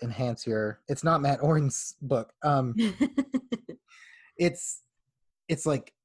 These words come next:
Speaker 1: uh, telekinesis and blah, blah, blah, and all this. So there's, like, ways on how to, you know, move stuff with your mind. Like, it, it sounds ridiculous, but, like, it's all very scientific. <laughs> Um, so,
Speaker 2: <laughs>
Speaker 1: so one of the things it did was talk about, like, trying to connect to the others,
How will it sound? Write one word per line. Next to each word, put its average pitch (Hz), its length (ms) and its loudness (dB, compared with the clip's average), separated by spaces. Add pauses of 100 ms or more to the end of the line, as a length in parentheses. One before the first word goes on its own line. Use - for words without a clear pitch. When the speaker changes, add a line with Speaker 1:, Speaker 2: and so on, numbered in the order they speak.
Speaker 1:
uh, 113 440 -2
telekinesis 147 1040 -2
and 98 400 -12
blah, 139 160 0
blah, 135 120 2
blah, 135 320 0
and 120 80 -6
all 117 120 -6
this. 110 280 -6
So 110 140 -8
there's, 113 280 -6
like, 107 200 -10
ways 120 320 -6
on 110 140 -10
how 107 160 -10
to, 101 240 -10 (920)
you 139 140 0
know, 104 280 -8 (280)
move 143 260 0
stuff - 300 -2
with 135 120 -4
your 123 80 -2
mind. 120 540 -6
Like, 170 180 2
it, 202 180 0
it 196 100 0
sounds 190 280 2
ridiculous, 143 520 0
but, 127 260 -2
like, 123 280 0 (400)
it's 147 260 -2
all 196 160 0
very 123 240 -2
scientific. - 640 -6
<laughs> - 40 -6
Um, 165 300 4 (600)
so, 170 260 4 (300)
Speaker 2:
<laughs> - 280 -20
Speaker 1:
so 196 200 2
one 170 220 4
of 196 80 4
the 165 100 2
things 156 320 2
it 135 100 0
did 139 180 2
was 127 160 -2
talk 117 240 -2
about, 110 320 -4
like, 110 160 -6
trying 123 200 -4
to 131 60 -4
connect 131 280 -4
to 139 60 -4
the 139 140 2
others, 123 440 -2